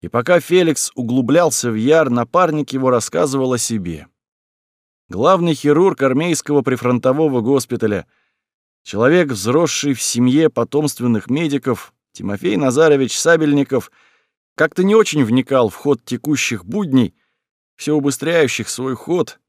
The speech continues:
и по ходу этому все чаще и стремительнее меняющих цвет так, что к началу войны из революционно-алых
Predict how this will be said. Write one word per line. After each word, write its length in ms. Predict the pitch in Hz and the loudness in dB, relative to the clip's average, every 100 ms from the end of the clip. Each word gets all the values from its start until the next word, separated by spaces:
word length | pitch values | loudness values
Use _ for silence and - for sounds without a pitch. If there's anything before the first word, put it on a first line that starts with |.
| _ _ _ _ _ _ | _ _ _ _ _ _
и 100 | 98 | -6
по 140 | 127 | -6
ходу 260 | 120 196 180 | -2 0 0
этому 320 | 180 160 160 | -2 -2 -6
все 200 | 135 147 | -4 -6
чаще 560 | - 214 190 - - 151 | -4 -2 -2 -2 -4 -4
и 40 | |
стремительнее 720 | - 127 135 180 - 147 147 | -4 -6 -4 -4 -4 -2 2
меняющих 800 | 139 135 156 151 139 - 135 - | 2 2 2 -2 -2 -4 -4 -6
цвет 440 | - 123 135 147 - - | -6 -2 0 0 -2 -2
так, 260 | 180 - | -2 -2
что 220 | - 123 | -8 -8
к 60 | 110 | -4
началу 440 | 120 113 180 165 | -4 0 2 2
войны 540 | 131 147 160 202 190 - _ _ _ _ | 4 2 2 0 -2 -4 _ _ _ _
из 340 | 135 135 - - | 0 0 0 -8
революционно-алых 1400 | 110 143 147 147 - 170 175 151 180 214 160 98 - | -4 0 0 -2 -4 -2 0 0 0 0 0 -4 -10